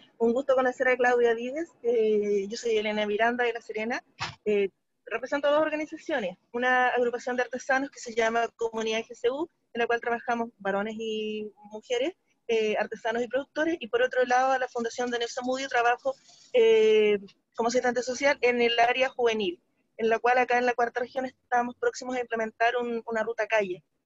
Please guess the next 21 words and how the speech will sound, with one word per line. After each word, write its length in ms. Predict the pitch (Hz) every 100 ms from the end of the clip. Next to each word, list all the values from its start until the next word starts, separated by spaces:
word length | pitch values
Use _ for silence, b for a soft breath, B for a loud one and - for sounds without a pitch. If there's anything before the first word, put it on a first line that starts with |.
| _ _ _ _ -
más 120 | 233
que 80 | 247
nada 180 | 240 240
para 140 | 233
el 100 | 226
tema 220 | 233 240
de 100 | 233
la 80 | 226
vulnerabilidad 480 | 226 220 208 208 214
de 40 |
las 80 | 233
personas 360 | 226 220 233 233
de 300 | 226 214 -
calle 540 | 220 226 240 247 254
y 40 | 240
ver, 200 | 233 233
digamos, 300 | 233 233 240 233
los 100 | 233
distintos 340 | - 240 247
temas, 200 | - 247 -
pero 140 | 233